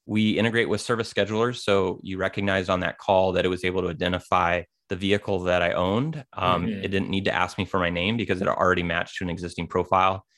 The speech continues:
Speaker 1: Um, if I was a new customer, it would simply ask me to, you know, say and spell my first and last name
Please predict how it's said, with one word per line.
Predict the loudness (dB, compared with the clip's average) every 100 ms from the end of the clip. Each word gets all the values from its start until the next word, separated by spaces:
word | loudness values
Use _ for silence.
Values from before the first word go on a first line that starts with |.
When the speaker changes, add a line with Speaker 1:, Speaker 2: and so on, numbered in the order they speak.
| _ _ -6
Speaker 1:
Um, | -2 -2 -2
if | 2
I | 4
was | 4
a | 2
new | 2
customer, | 0 -2 -4 -2 0 2
it |
would | 0 -2
simply | -6 -2 0
ask | 0 -2
me | -4
to, | 0 -2 -2 -6
you | -6
know, |
say | -4 -2 -2
and | -2 -4
spell | 0 2 2 0
my | -4
first | -8 -8
and | -4
last | -4 -4 -4
name | -4 -4